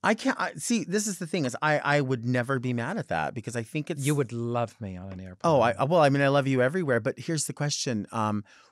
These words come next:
Speaker 1: when you are on the airplane, um, what's your beverage?
Speaker 2: I either have just plain water or a nice soda water. They, they serve some, like, flavored
Speaker 1: Yeah.
Speaker 2: soda waters.
Speaker 1: Those are good.
Speaker 2: Yeah.
Speaker 1: Those are
Speaker 2: I
Speaker 1: good.
Speaker 2: ju-, I don't
Speaker 1: I like
Speaker 2: like to,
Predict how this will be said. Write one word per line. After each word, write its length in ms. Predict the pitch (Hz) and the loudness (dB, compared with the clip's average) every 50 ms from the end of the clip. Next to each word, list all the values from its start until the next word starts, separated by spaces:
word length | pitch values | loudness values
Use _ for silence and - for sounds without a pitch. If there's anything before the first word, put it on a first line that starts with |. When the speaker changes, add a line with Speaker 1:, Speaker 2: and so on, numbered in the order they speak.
| _ - | _ -4
Speaker 1:
when 180 | 131 139 135 135 | -2 0 2 2
you 140 | 135 143 - | 0 0 0
are 340 | 131 131 131 135 139 143 - | 0 0 2 2 2 2 0
on 280 | 127 131 123 117 113 110 | 0 0 0 0 0 0
the 180 | 113 110 - | -2 -2 -2
airplane, 720 | - 98 101 98 - - 113 104 95 98 98 95 101 110 - _ _ _ _ _ _ _ - | -2 -2 -4 -4 -4 -6 -4 -4 -2 -2 -4 -4 -4 -6 -8 _ _ _ _ _ _ _ -4
um, 600 | 120 110 110 107 101 98 98 98 98 101 113 - _ _ _ _ _ _ _ _ _ _ _ - | -2 0 2 2 2 2 2 0 -2 -4 -6 -10 _ _ _ _ _ _ _ _ _ _ _ -10
what's 260 | 160 123 127 - - | -8 -6 -4 -4 -2
your 80 | 127 104 | -2 -2
beverage? 640 | 107 98 95 - 90 76 78 - - - - - _ _ _ _ _ _ _ _ _ _ _ _ _ _ - - - - _ _ _ - | -2 -4 -4 -4 -6 -10 -8 -6 -8 -8 -8 -8 _ _ _ _ _ _ _ _ _ _ _ _ _ _ -20 -20 -20 -20 _ _ _ -4
Speaker 2:
I 260 | 123 127 135 139 151 | -2 0 2 2 0
either 180 | 175 160 165 156 | 0 0 -2 -4
have 220 | 143 139 135 123 | -4 -4 -6 -6
just 220 | - 120 - - - | -8 -10 -10 -12 -12
plain 360 | - 135 127 127 123 123 117 | -8 -6 -4 -4 -4 -4 -6
water 380 | 113 113 113 113 117 117 113 - _ _ _ _ _ _ - | -6 -6 -6 -6 -8 -8 -10 -14 _ _ _ _ _ _ -6
or 180 | 123 120 117 120 | -4 -2 -2 -2
a 40 | |
nice 280 | 120 117 117 113 117 - | -2 -2 -4 -4 -6 -8
soda 480 | - - - - - 123 110 107 107 104 | -10 -12 -10 -6 -6 -4 -4 -4 -6 -8
water. 360 | 95 95 92 90 - - - - | -8 -8 -10 -10 -12 -12 -14 -12
They, 240 | 113 107 107 - - 151 | -12 -12 -12 -12 -14 -12
they 160 | 117 107 101 | -10 -10 -8
serve 300 | - - 113 107 104 - | -8 -8 -8 -8 -10 -10
some, 260 | - - 110 107 - | -12 -10 -10 -10 -10
like, 220 | - 101 98 92 _ | -12 -14 -16 -16 _
flavored 260 | - - 110 104 117 | -12 -6 -4 -2 -2
Speaker 1:
Yeah. 140 | 107 87 - | -2 -2 -4
Speaker 2:
soda 380 | - - - - 95 95 - 98 | -8 -10 -10 -10 -10 -12 -14 -18
waters. 480 | 98 101 - - - - 123 120 - | -20 -20 -20 -20 -20 -20 -20 -14 -10
Speaker 1:
Those 160 | - 104 92 95 | -8 -6 -6 -6
are 40 | |
good. 260 | 82 - 71 64 - - | -6 -6 -8 -8 -10 -12
Speaker 2:
Yeah. 140 | 117 107 - 107 _ - | -16 -18 -18 -18 _ -12
Speaker 1:
Those 180 | 110 104 95 104 | -10 -10 -8 -6
are 80 | 95 | -4
Speaker 2:
I 60 | 123 | -4
Speaker 1:
good. 60 | 117 - | -4 -4
Speaker 2:
ju-, 140 | 143 147 - - | -4 -6 -4 -4
I 80 | 123 | -4
don't 180 | 113 139 139 135 | -4 -4 -4 -4
Speaker 1:
I 20 | 131 | -6
like 20 | |
Speaker 2:
like 100 | 127 113 | -10 -10
to, 40 | - | -10